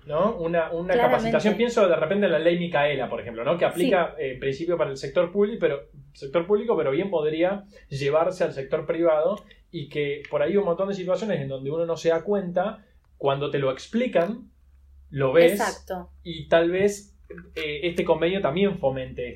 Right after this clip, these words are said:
Speaker 1: est-, estas cuestiones, ¿no?
Speaker 2: Sí, mira, claramente, eh, el convenio tiende a eso, ¿no? Eh, eh, dentro de, de las, de los, lo que se adopta como principios fundamentales, se habla de prohibir,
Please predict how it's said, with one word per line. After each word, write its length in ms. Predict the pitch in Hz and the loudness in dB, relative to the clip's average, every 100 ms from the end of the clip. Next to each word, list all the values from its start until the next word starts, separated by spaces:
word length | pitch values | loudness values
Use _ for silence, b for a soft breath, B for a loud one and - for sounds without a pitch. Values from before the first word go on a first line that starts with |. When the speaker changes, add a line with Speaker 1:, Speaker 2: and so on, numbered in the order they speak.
| - | -14
Speaker 1:
est-, 100 | - 120 | -12 -12
estas 200 | - - | -10 -12
cuestiones, 480 | - 113 120 107 98 | -10 -10 -10 -14 -10
¿no? 280 | 131 202 - | -10 -10 -14
Speaker 2:
Sí, 400 | - - 226 208 202 | -12 -6 -4 -6 -10
mira, 240 | 202 190 | -6 -6
claramente, 500 | 202 233 247 226 233 | 0 0 2 0 0
eh, 500 | 277 226 196 185 180 | 0 0 -4 -4 -4
el 100 | 175 | -4
convenio 460 | 180 190 226 277 277 | -4 -2 0 0 0
tiende 340 | 269 285 208 | 0 0 2
a 60 | 170 | 0
eso, 260 | 165 165 165 | 0 -4 -10
¿no? 300 | 160 233 294 | -4 -2 0
Eh, 320 | 202 196 185 | -2 -4 -6
eh, 40 | 180 | -6
dentro 320 | 208 220 233 | -8 -2 0
de, 200 | 202 175 | 0 -4
de 160 | 175 | -4
las, 500 | 165 160 165 - - _ b b - | -4 -6 -10 -20 -20 _ b b -4
de 80 | |
los, 140 | 190 190 - | -2 -2 -6
lo 220 | 190 180 | -6 -6
que 180 | 180 180 | -6 -10
se 340 | - 180 170 | -8 -4 -2
adopta 460 | 165 190 247 254 226 | 0 2 0 2 -2
como 220 | 190 185 | -2 -6
principios 440 | 185 185 220 247 | -8 -8 -4 -4
fundamentales, 720 | 254 208 180 180 180 240 294 | -4 -8 -8 -4 -2 -2 -2
se 120 | - 196 | -2 -2
habla 300 | 220 269 254 | 0 0 -2
de 380 | 208 247 294 b b b - | 0 0 0 b b b -4
prohibir, 580 | 208 196 202 285 339 | -2 0 0 0 0